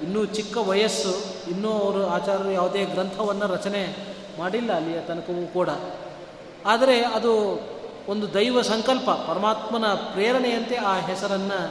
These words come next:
ಇಟ್ಟಿದ್ದಾರೆ, ನಾಮಕರಣ ಮಾಡಿದ್ದಾರೆ. ಆದರೆ ಅದು ಬಹಳ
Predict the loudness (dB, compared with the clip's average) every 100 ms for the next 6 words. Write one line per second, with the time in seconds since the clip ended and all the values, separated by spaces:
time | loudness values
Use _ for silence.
0 | -6 -10 -12 -10 -10 -4 -2 0 0 0
1 | -2 -2 -4 -2 -2 -2 -2 -4 -2 -2
2 | 0 0 -2 -2 -2 0 0 -2 -6 -12
3 | -14 -10 -4 -4 0 2 6